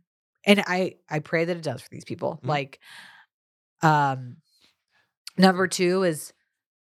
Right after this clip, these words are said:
Speaker 1: <laughs> th-, this is why I'm like, you can't really prepare, 'cause the more you start talking about it and you talk with your friends and you're like, "We're gonna do this and we're gonna raise the baby this way and we're not gonna do screen time, we're gonna do this and blah, blah." That makes
Speaker 2: Uh-huh.
Speaker 1: you sound so stupid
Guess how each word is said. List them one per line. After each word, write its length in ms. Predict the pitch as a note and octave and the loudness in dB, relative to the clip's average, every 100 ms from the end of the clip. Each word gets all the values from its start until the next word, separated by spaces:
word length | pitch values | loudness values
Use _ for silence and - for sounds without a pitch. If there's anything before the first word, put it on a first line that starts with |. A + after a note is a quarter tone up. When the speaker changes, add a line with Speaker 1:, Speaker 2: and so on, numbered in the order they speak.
| _ - | _ -12
Speaker 1:
<laughs> 840 | - - - _ - - - - | -10 -10 -14 _ -18 -14 -10 4
th-, 160 | G#3 G3+ | 4 4
this 160 | A3+ | -2
is 60 | A#3 | -2
why 140 | A#3+ | -2
I'm 60 | G3+ | -2
like, 240 | F3 D3 | -4 -4
you 60 | E3+ | -10
can't 240 | - F3 | -8 -6
really 140 | D3 D#3 | -4 -4
prepare, 320 | C#3+ C3+ D3 | -6 -8 -10
'cause 160 | D3 - | -10 -18
the 80 | C#3+ | -10
more 260 | D3+ F#3 | -6 -6
you 160 | G#3 G#3 | -6 -10
start 240 | - D#3+ | -8 -8
talking 280 | C#3+ C3 D#3+ | -6 -10 -8
about 200 | E3 F3 | -6 -4
it 140 | F#3+ - | -6 -8
and 120 | D3 | -14
you 80 | D3 | -8
talk 200 | C#3 B2+ | -8 -6
with 100 | D3+ | -6
your 100 | C#3+ | -6
friends 360 | C#3 C#3 D3 D3 | -8 -8 -10 -10
and 80 | |
you're 120 | C#3 C3+ | -4 -4
like, 200 | C3+ - - - | -4 -8 -14 -8
"We're 140 | - D#3 | -4 -2
gonna 180 | E3+ F3+ | -2 -4
do 140 | F#3+ | -2
this 300 | F3+ E3+ - | -2 -2 -4
and 60 | C#3+ | -14
we're 80 | D3 | -12
gonna 180 | E3 D#3+ | -8 -4
raise 200 | D#3 D#3 | -4 -4
the 80 | |
baby 200 | E3 D#3+ | -6 -6
this 220 | E3 E3+ - | -6 -6 -6
way 100 | C#3 | -8
and 80 | |
we're 100 | C3+ | -8
not 200 | C#3 D3 | -4 -4
gonna 120 | F3+ E3+ | -6 -10
do 120 | E3+ | -10
screen 280 | - D#3+ D3+ | -8 -8 -4
time, 240 | E3+ D3+ | -4 -4
we're 120 | C#3+ C3+ | -8 -14
gonna 140 | D3 | -8
do 120 | E3 | -4
this 300 | E3+ D3+ D#3 | -2 -2 -6
and 80 | D3 | -8
blah, 120 | C#3+ | -4
blah." 160 | D#3 D#3 - - - - _ _ _ - _ E3 | -2 -4 -6 -20 -20 -20 _ _ _ -20 _ 2
That 420 | F3+ E3+ G3 G#3+ _ - - - _ - | 4 4 0 -4 _ -20 -20 -20 _ -4
makes 280 | F3+ E3+ A#2 | -2 0 -2
Speaker 2:
Uh-huh. 80 | E3+ | -4
Speaker 1:
you 60 | |
sound 300 | D#3 D3+ D3+ | 0 -2 -2
so 140 | - C#3+ | -4 -6
stupid 640 | - F#3+ F#3 D#3+ D3 C#3+ | -2 0 0 0 -4 -6